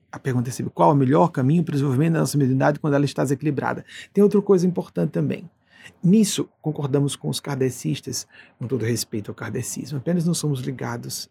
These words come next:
ao meio kardecista. Mas há pessoas decentes em todas as áreas. Amigos e amigas, não vamos nos definir por partido de crença. Escolhemos ficar desligados desde dois mil e oito de todas os, as linhas religio-filosóficas, com exceção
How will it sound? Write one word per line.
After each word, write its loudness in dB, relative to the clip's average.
ao -4
meio -2
kardecista. -8
Mas 0
há 2
pessoas -10
decentes -12
em -8
todas -10
as -10
áreas. -6
Amigos 2
e 0
amigas, 0
não 2
vamos -2
nos -6
definir -6
por -10
partido -8
de -12
crença. -14
Escolhemos 4
ficar -2
desligados -4
desde -6
dois -8
mil -4
e -6
oito -2
de -12
todas 4
os, -10
as -4
linhas -2
religio-filosóficas, -2
com -2
exceção -2